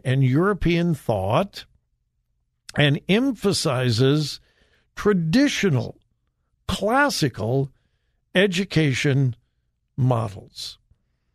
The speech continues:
which is certainly not what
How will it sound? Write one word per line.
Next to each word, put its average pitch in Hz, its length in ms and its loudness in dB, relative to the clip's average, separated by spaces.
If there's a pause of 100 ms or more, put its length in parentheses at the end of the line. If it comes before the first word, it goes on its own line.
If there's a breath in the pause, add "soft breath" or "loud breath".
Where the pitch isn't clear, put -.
(220)
which 143 240 2
is 135 100 0
certainly 226 640 2 (100)
not 175 400 2 (140)
what 151 380 0